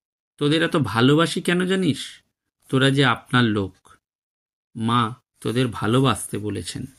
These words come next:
ঠাকুরের সম্পর্কে স্মৃতিচারণ করতে বললেই বিজ্ঞান মহারাজ বলতেন, "এমনি তো ঠাকুর লিখতে পড়তে জানতেন না, কিন্তু তার শিষ্টাচার কতটা ছিল।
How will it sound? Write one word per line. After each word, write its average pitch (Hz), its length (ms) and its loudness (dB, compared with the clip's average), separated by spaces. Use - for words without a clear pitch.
ঠাকুরের 165 360 -2
সম্পর্কে 175 600 -6
স্মৃতিচারণ 143 640 0
করতে 139 280 -2
বললেই 127 360 0
বিজ্ঞান 127 340 2
মহারাজ 127 320 2
বলতেন, 117 520 -2
"এমনি 131 320 4
তো 180 180 -2
ঠাকুর 160 360 -2
লিখতে 131 340 2
পড়তে 139 320 0
জানতেন 101 420 -2
না, 92 280 -8
কিন্তু 131 220 -2
তার 160 160 0
শিষ্টাচার 147 840 -2
কতটা 120 360 -4
ছিল। - 320 -8